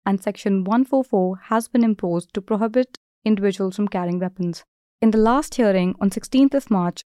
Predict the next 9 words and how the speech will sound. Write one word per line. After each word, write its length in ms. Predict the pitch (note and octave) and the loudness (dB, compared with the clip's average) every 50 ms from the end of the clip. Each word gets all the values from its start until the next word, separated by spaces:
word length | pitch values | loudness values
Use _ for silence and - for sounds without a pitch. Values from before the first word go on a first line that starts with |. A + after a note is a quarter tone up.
| _ _ | _ _
Khan's 360 | - - A#3+ B3+ C#4 D4 - | -4 0 2 4 4 2 2
request 380 | A#3 A3 _ - G#3 G3 F#3+ - | 0 -4 _ -2 -2 -2 -2 -4
to 80 | G#3+ | -6
suspend 480 | G3+ - G3+ F#3+ _ - F#3 F#3+ F#3+ F#3+ | -6 -6 -6 -8 _ -2 0 2 2 2
non-bailable 640 | G3 G#3 A#3 C4 C4 B3 A#3 A3+ A3+ G#3 G#3+ G#3+ - | 2 2 2 2 2 2 2 0 2 2 2 0 2
arrest 420 | - F#3+ F3 F3 E3+ F3 - _ - | 0 0 0 0 -2 -4 -6 _ -6
warrants 440 | - F3+ F3 F3+ F#3 F#3+ F#3 - - | -4 -2 0 0 0 0 -2 -4 -6
was 120 | G3 F#3 | -6 -6
denied. 440 | F#3 G3 F#3 F3+ E3+ D#3+ D#3+ D#3+ - | -2 0 0 0 0 -2 -6 -8 -10